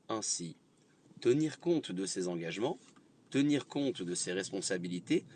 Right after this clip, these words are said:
sans les écarter complètement, mais en les repoussant simplement. Nous savons hélas que lorsque nous repoussons nos engagements, nous finissons quelquefois par ne pas les respecter. Il est donc bon de rappeler que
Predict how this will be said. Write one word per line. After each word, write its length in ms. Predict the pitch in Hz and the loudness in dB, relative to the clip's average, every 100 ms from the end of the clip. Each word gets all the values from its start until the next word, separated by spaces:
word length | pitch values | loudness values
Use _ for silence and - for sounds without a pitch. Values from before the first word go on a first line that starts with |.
| - | -12
sans 300 | - - 117 | -4 2 2
les 220 | 104 95 | 2 0
écarter 340 | 92 95 - | 0 -2 -4
complètement, 580 | - 113 139 135 160 196 - - - | -2 -2 0 0 2 0 -2 -12 -10
mais 140 | 95 120 | 0 4
en 120 | 120 | 4
les 140 | 104 | 4
repoussant 560 | 104 120 104 - 127 120 | 2 0 -2 -2 -2 -2
simplement. 560 | - - 95 87 71 - - - - - - - - | -2 -2 -4 -6 -8 -8 -10 -12 -12 -14 -14 -12 -10
Nous 100 | - | -4
savons 280 | - 110 127 | 0 4 4
hélas 380 | 139 180 175 - | 6 4 2 0
que 360 | 117 107 98 - - - 101 | 2 2 2 -2 -12 -14 -2
lorsque 320 | 101 110 - | 0 0 0
nous 400 | 95 92 90 90 | -2 0 -2 0
repoussons 480 | 123 - 107 98 78 - - | 0 0 -6 -4 -6 -8 -6
nos 360 | 92 104 101 | -2 0 2
engagements, 500 | 107 107 110 135 170 - - - - - - | 2 2 2 0 -2 -4 -12 -16 -14 -14 -10
nous 120 | - 107 | -6 -4
finissons 440 | - 127 - 143 | -2 -2 0 0
quelquefois 580 | 117 117 110 110 139 139 | 0 0 0 -2 0 0
par 200 | - 107 | 2 0
ne 100 | 95 | 0
pas 340 | - 101 113 - - - - - - | 0 0 0 -4 -18 -18 -18 -14 -4
les 140 | 95 | -2
respecter. 580 | 95 90 - 85 - - - - - - | 0 -2 -4 -8 -10 -18 -18 -18 -18 -4
Il 80 | 127 | 2
est 80 | 139 | 2
donc 220 | 143 139 | 2 0
bon 160 | 151 156 | 0 0
de 80 | |
rappeler 480 | 135 120 127 139 139 | 4 4 4 0 0
que 480 | - 113 107 101 98 | 0 2 2 2 -2